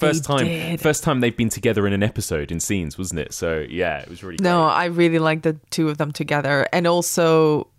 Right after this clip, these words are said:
Speaker 2: well, maybe we should talk about Tom and Greg now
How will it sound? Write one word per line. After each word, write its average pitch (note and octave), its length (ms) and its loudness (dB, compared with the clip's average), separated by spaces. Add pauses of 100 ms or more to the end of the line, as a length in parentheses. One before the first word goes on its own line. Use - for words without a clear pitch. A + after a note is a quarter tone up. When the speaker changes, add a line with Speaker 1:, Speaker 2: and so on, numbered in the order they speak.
(140)
Speaker 2:
well, F3+ 400 0 (540)
maybe F#3+ 220 2
we G#3+ 80 2
should G3+ 160 -2
talk F#3+ 140 2
about E3 240 0
Tom D#3+ 200 2
and D3+ 120 0
Greg D3+ 280 0
now - 280 -4